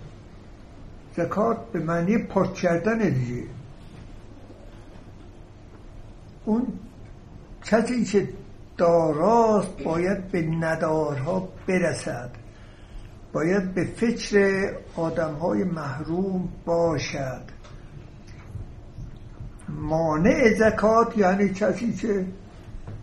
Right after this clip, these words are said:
مبالاتی نداره، کسی که در فکر زیر دستان نیست، در فکر طبقهٔ پایین نیست، در فکر گرسنه ها نیست،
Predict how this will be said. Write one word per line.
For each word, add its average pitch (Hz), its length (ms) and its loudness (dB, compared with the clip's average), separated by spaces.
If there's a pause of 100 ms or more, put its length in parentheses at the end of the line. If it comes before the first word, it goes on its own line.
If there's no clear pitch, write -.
(680)
مبالاتی 180 800 8
نداره، 208 680 8 (1600)
کسی 190 340 2
که - 160 -2
در 160 220 2 (260)
فکر 233 520 8
زیر 185 340 6
دستان 156 640 2
نیست، 139 460 -4
در 165 160 -4 (260)
فکر 233 420 2
طبقهٔ 185 540 2
پایین 170 460 2
نیست، 151 300 -2 (560)
در 175 160 2
فکر 233 540 4
گرسنه 196 500 6
ها 160 240 2
نیست، 147 500 -2